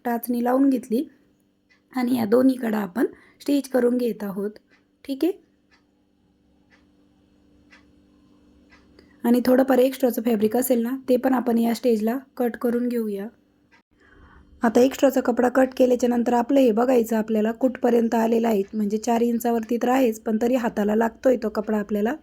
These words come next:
तिथपर्यंत आपण एक मार्किंग करून घेऊ बघा. ठीक आहे, या पद्धतीने. आता जिकडनं मोकळा भाग आहे ना, तिथून वरतून खाली आपल्याला अडीच इंचावरती मार्क करायचं आहे बघा, दोन्हीकडेने. ठीक आहे, आणि हा जो पार्ट आहे ना,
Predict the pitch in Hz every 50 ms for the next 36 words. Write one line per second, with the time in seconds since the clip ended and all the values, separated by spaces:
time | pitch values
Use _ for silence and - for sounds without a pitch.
0 | _ - 262 247 247 - - 240 240 233 226 240 226 220 220 226 220 254 262 -
1 | - - 247 233 233 233 220 - 254 240 233 247 240 233 254 262 262 247 226 202
2 | 190 208 208 208 208 240 - - _ _ _ - - 277 269 - 330 370 - -
3 | - - - - 247 240 226 226 - 233 220 240 226 226 214 214 220 220 - -
4 | 233 220 247 247 233 226 269 262 269 269 254 262 269 262 254 269 269 269 269 269
5 | 269 247 247 233 208 208 214 220 214 196 208 208 - - 269 262 - 254 240 269
6 | - - - - - - - 254 254 262 254 - 277 277 294 - 254 214 208 202
7 | 202 202 220 208 220 240 269 - - - - 240 247 294 269 - 277 254 247 226
8 | - 220 220 214 214 - 247 240 240 240 233 233 - - 233 220 220 220 214 -
9 | 240 226 220 208 202 202 208 240 - _ _ - 240 233 226 220 214 226 214 190
10 | 196 196 196 208 254 - _ _ _ _ _ _ _ _ _ _ _ _ _ _
11 | _ _ - 262 254 - 294 - - - 233 220 233 269 330 - - - - -
12 | - 226 226 220 254 254 269 254 254 254 247 269 262 226 226